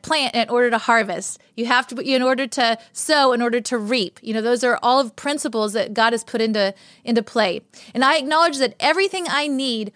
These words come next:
will be added to me as I seek first the kingdom of God and Christ's righteousness. Amen.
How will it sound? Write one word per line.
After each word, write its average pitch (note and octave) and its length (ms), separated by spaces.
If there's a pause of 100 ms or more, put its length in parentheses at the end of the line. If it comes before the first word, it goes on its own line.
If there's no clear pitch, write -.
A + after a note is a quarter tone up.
(140)
will C#4+ 240
be D#4 220
added B3 420
to G4 340
me G3+ 380 (500)
as E4 380
I C#4 160
seek - 380
first B3 520
the A#3 80
kingdom B3+ 440
of A3+ 160
God F#3+ 420 (380)
and C4 440
Christ's G#3 640 (100)
righteousness. G3 1000 (460)
Amen. C#4 1160